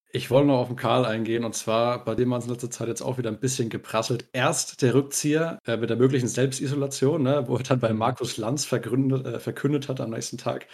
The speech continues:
Speaker 1: „Ja, Digga, ist jetzt doch nicht so, bevor, äh, das überhaupt mit irgendwem abgesprochen wurde.“ Und jetzt noch, äh, sein, seine aufhaltende Panikmache mit der sogenannten Killer-Variante,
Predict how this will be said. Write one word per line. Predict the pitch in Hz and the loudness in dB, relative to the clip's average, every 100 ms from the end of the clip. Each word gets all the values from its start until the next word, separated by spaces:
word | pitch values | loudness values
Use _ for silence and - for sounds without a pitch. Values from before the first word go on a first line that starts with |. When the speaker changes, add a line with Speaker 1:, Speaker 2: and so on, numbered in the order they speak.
| - - - | -20 -18 0
Speaker 1:
„Ja, | 113 | 2
Digga, | 107 127 123 | 6 8 6
ist | 120 | 2
jetzt | 104 - | -4 -2
doch | 165 139 | 0 2
nicht | 117 | 0
so, | - 120 | 0 0
bevor, | 117 117 127 131 | 0 0 0 -2
äh, | 131 131 - 131 | -6 -6 -8 -4
das | 117 | 0
überhaupt | - 139 123 127 | 6 8 8 6
mit | 131 | 2
irgendwem | 151 160 127 | 4 4 4
abgesprochen | 135 135 123 120 113 113 | 2 -2 -2 0 0 2
wurde.“ | 120 151 147 - - - _ _ | 2 0 -2 -18 -20 -20 _ _
Und | 120 | 2
jetzt | 120 139 - | 4 4 4
noch, | 139 131 131 | 4 4 0
äh, | 123 123 | -2 -2
sein, | 120 117 117 120 120 - _ - | 0 0 2 0 -2 -10 _ -8
seine | 123 113 107 | -4 -2 0
aufhaltende | 117 131 127 123 127 110 | 0 0 0 -2 -2 -4
Panikmache | - 113 127 127 120 117 110 | -4 0 2 2 0 -2 -4
mit | 110 | -6
der | 107 | -4
sogenannten | 107 117 113 107 | -2 0 -2 -8
Killer-Variante, | - 139 123 104 98 98 98 101 101 | 0 4 4 4 0 -2 -2 -4 -6